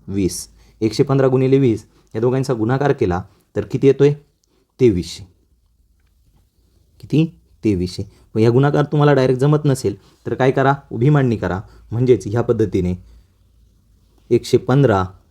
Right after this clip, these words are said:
बरोबर या श-, वीसचा शून्य इकडे देऊन टाका आणि गुणिले किती? दोन करा. मग गुणाकार आपला लवकर येईल. म्हणजे शून्य कोणत्याही संख्येने शून्याला, कोणत्याही संख्येने शून्याला गुणले असते उत्तर किती येते? शून्य.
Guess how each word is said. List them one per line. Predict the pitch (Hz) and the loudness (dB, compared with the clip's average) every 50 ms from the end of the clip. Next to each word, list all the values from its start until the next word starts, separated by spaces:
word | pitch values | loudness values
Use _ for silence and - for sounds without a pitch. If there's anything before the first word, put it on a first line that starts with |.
| _ _ _ _ _ _ _ _ _ _ - | _ _ _ _ _ _ _ _ _ _ -6
बरोबर | 107 113 117 135 139 151 151 - | -2 2 2 2 2 0 -4 -8
या | - 110 | -10 -10
श-, | - - - 107 90 - _ _ _ _ _ - - _ - | -10 -10 -16 -16 -16 -18 _ _ _ _ _ -20 -20 _ -6
वीसचा | - - - - 156 147 | -6 -4 0 0 0 0
शून्य | - 151 143 131 110 101 98 - - - - - - | 2 2 0 0 0 -2 -6 -10 -16 -20 -18 -8 -4
इकडे | 117 120 | -2 0
देऊन | 113 127 143 147 139 | 4 4 4 4 2
टाका | 139 127 - 104 92 - - | 0 -4 -4 -4 -8 -8 -8
आणि | 90 107 | -6 -4
गुणिले | 110 127 131 127 123 | -2 -2 0 0 0
किती? | 117 127 120 135 135 - | -2 -2 -2 -4 -4 -4
दोन | 113 110 123 139 143 | 0 2 2 2 2
करा. | - 113 95 104 107 - - - - _ _ _ - | 2 0 -2 -2 -4 -6 -10 -20 -20 _ _ _ -6
मग | 104 | -4
गुणाकार | 113 117 123 120 123 | -2 -2 -2 -2 -2
आपला | 117 113 - 135 143 - | -2 -2 -2 -2 0 2
लवकर | 127 123 107 - - | 0 0 0 0 -2
येईल. | 90 90 95 - _ _ _ _ _ - | -2 -2 -2 -6 _ _ _ _ _ -6
म्हणजे | 107 110 123 135 135 | 0 2 4 4 2
शून्य | - - - - 165 160 143 120 104 92 92 - | 0 -4 -2 2 2 4 4 2 0 -4 -6 -8
कोणत्याही | - 123 127 135 139 131 | -6 -4 0 0 0 0
संख्येने | 135 127 117 107 127 127 135 143 147 - - - _ _ _ _ _ _ | 0 -4 -4 -4 -4 -2 -2 -4 -4 -6 -12 -20 _ _ _ _ _ _
शून्याला, | - - 131 123 127 131 131 131 131 123 | -8 -4 -2 0 0 2 2 2 2 0
कोणत्याही | - - _ - 131 135 139 147 147 | -2 -4 _ -4 -2 0 2 2 0
संख्येने | 147 139 123 113 - 135 139 147 | 0 -2 -6 -4 -2 -2 -2 -2
शून्याला | 147 - _ _ - - 131 127 131 135 135 | -4 -6 _ _ -10 -6 -4 -2 0 0 0
गुणले | 131 135 135 131 127 | 2 2 2 2 0
असते | 131 - - 127 | 0 -2 -2 -4
उत्तर | 123 123 - 127 | -4 -2 -2 -2
किती | 120 131 139 | -2 0 0
येते? | 143 139 170 170 165 - | 2 2 2 0 0 -4
शून्य. | - - - 120 107 95 87 | -10 -4 -4 -2 -2 -2 -4